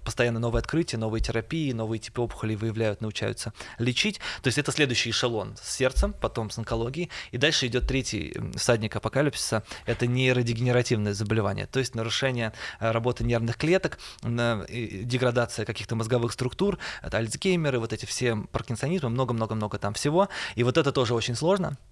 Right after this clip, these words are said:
А, и к этому тоже придумывается все больше и больше и больше поддерживающих, а потом и лечащих, э, каких-то инструментов. И вот это, на мой взгляд, вот эти три вещи уже сами по себе могут очень сильно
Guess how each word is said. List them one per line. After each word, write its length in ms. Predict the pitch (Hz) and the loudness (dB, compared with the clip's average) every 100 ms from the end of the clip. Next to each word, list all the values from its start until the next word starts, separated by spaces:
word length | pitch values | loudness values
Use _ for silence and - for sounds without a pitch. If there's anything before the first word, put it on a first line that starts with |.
| - - - - - | -20 -20 -18 -14 -2
А, 340 | 139 127 120 - | 2 4 2 0
и 120 | 131 | -4
к 140 | - | 2
этому 260 | - 135 127 | 2 4 2
тоже 280 | 151 160 139 | 4 4 2
придумывается 520 | 120 131 131 120 113 | 2 2 2 0 -2
все 140 | - 117 | -4 0
больше 300 | 131 - 113 | 2 2 -2
и 20 | |
больше 300 | 113 123 110 | 0 0 0
и 40 | |
больше 340 | 110 113 - - | 0 0 0 -4
поддерживающих, 880 | - 117 110 185 170 151 139 123 - | -2 0 4 4 6 4 4 2 0
а 80 | |
потом 340 | 113 117 156 143 | 0 0 -2 -4
и 200 | 131 131 - - - - | -2 -4 -4 -18 -14 -2
лечащих, 640 | 117 131 - - 104 - | 2 4 4 2 0 -4
э, 260 | - 110 104 | 0 0 0
каких-то 480 | - - 113 113 104 - - 135 | -2 -4 -4 -2 -2 -4 -8 -4
инструментов. 640 | 123 - 143 226 170 - - - - | -2 0 2 2 0 -4 -8 -10 -2
И 80 | 131 | 2
вот 200 | 151 214 | 4 4
это, 220 | 269 131 | 4 4
на 120 | 123 | 2
мой 160 | 135 120 | 2 -2
взгляд, 360 | 104 101 - | -2 -6 -6
вот 120 | - - | -8 -12
эти 80 | - | -10
три 160 | 120 117 | -8 -4
вещи 380 | 92 - - - | -4 -6 -10 -10
уже 180 | - 110 | -6 -4
сами 200 | 113 117 | 0 -2
по 60 | - | -2
себе 220 | 101 95 | -6 -6
могут 360 | 120 143 143 - | 0 0 0 -2
очень 380 | 147 139 - 110 | 0 2 0 -2
сильно 500 | - 151 165 - | -2 -2 -2 -2